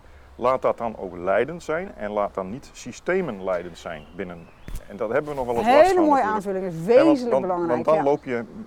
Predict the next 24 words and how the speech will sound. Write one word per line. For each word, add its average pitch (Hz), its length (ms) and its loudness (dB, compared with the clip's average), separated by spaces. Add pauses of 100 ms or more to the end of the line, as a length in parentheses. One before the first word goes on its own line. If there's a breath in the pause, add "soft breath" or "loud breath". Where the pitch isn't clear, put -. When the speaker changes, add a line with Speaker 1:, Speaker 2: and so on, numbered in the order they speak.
(300)
Speaker 1:
nou 113 200 -2
ja, 110 140 2
en 123 160 -2
je 147 160 -2
gast 120 180 -2
gelijk 135 200 0
weer 87 120 -14
vast, 113 300 -2 (360)
of - 100 -14
dan 113 100 -12
loop 113 180 0
je - 60 -20
tegen 104 260 -2
dichte 107 280 -8
deuren 151 320 -4
aan. 165 140 -4 (1600 soft breath)
En - 140 -2
dan 90 120 -2
word 85 180 -6
je - 80 -16
eigenlijk 101 380 -2
gewoon 92 180 -10
geblokkeerd. 101 640 -6
Speaker 2:
Ja. - 160 -14